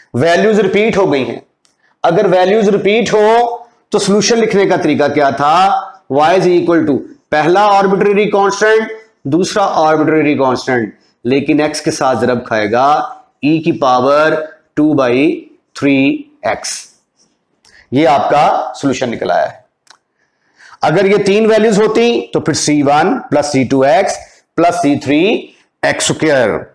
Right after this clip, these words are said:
हम लिखते। आइए अब दूसरा question देखते हैं।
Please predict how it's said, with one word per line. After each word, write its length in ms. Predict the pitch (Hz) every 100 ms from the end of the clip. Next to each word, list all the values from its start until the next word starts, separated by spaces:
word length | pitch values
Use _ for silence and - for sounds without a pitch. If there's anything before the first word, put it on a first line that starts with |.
| _ _ _ _ _ -
हम 160 | 131 120
लिखते। 300 | - - 98 - _ _ _ _ _ _ _ _ _ _ - - - _ _ _ -
आइए 540 | 170 196 233 233 - -
अब 120 | 170
दूसरा 240 | 185 233 226
question 340 | 208 - 196
देखते 300 | 160 - 165
हैं। 180 | 143